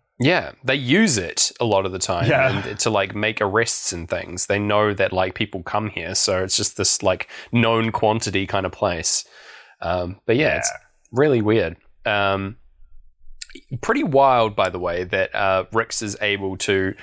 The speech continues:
Speaker 1: maintain this, like, neutral stance while World War Two is happening. <laughs> Like,
Speaker 2: Yeah.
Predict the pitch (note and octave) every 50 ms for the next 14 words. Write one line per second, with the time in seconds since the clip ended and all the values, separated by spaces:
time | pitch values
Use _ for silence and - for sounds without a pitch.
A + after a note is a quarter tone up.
0 | - - - - - - _ - A#2+ A2+ G#2+ G#2+ A2 A2 G#2 - - A2 A2 A2
1 | G#2 G#2 G2 - - G#2 F#2 F2+ G2+ G2 G2 G2+ G#2 A2 - - - A2+ G2+ F#2+
2 | - - - A2 G2 F#2+ F#2 F2+ E2+ - - - - A2+ F#2+ F#2+ F#2 F#2 F#2 G2+
3 | G2 G2 F#2 F#2 G2+ F#2+ F#2 - - A#2+ G#2 G2 G2 G2 - - G#2 G2 - G#2+
4 | A2+ - - - - - - - - - - - - - B3 - - - F#3 D#3+
5 | - - - - - - _ _ _ - - - - - - - - - C#3+ D3
6 | D3 C#3 C3 B2+ C3+ C3 A#2 A2 G2+